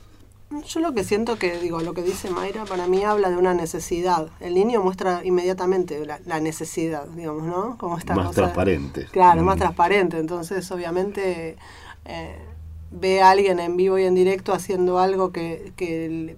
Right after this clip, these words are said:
Speaker 1: le, lo permite via-, vivir un, una circunstancia extracotidiana y le interesa.
Speaker 2: Sí.
Speaker 1: ¿No? Como,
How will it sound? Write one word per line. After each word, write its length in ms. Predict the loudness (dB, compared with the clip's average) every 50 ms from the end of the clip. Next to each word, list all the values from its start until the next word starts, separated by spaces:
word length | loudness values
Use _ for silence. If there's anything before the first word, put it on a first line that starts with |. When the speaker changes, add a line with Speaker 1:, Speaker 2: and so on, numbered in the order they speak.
| -16 -14
Speaker 1:
le, 60 | -10
lo 140 | -10 -8 -8
permite 600 | -8 -6 -4 0 2 2 2 2 0 2 2 2
via-, 280 | 2 0 -2 -4 -8 -10
vivir 520 | -4 0 2 2 4 2 2 2 2 2 0 0
un, 340 | -2 0 0 0 0 -2 -4 -8
una 340 | -8 -4 -2 0 0 0 -2
circunstancia 1300 | -2 -4 -4 -4 -4 -4 -6 -6 -6 -2 0 2 2 2 2 0 0 -2 -2 0 0 0 0 -2 -4 -6 -10 -14 -18 -20 -20 -20 -20 -20 -6
extracotidiana 1200 | -4 -4 -4 -2 0 2 2 2 2 0 0 4 4 6 8 8 8 8 6 6 4 4 4 4 4
y 80 | 4
le 140 | 4 4 2
interesa. 680 | 2 2 2 0 2 2 2 2 2 0 -4 -6 -6 -8 -12 -20 -20 -20 -20 -14 -10
Speaker 2:
Sí. 200 | -4 0 2 2 4 2 2 0 -2 -6 -10 -14 -14 -4
Speaker 1:
¿No? 240 | 2 4 4 4 4
Como, 580 | 4 2 2 2 2 2 0 -2 -4 -8 -10